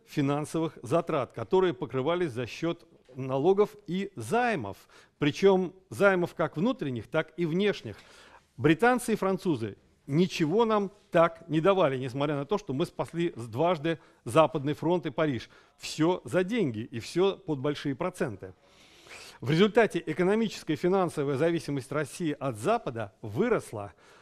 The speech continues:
но преувеличивать ее значение тоже не стоит. Буржуазия русская, при том, что шла война, и вроде бы патриотический долг работать на правительство,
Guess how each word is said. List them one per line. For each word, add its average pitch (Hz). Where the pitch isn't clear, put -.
но 180
преувеличивать 180
ее 180
значение 180
тоже 170
не 165
стоит. 104
Буржуазия 180
русская, 110
при 160
том, 190
что -
шла 208
война, 139
и 120
вроде 175
бы 135
патриотический 147
долг 147
работать 143
на 135
правительство, 147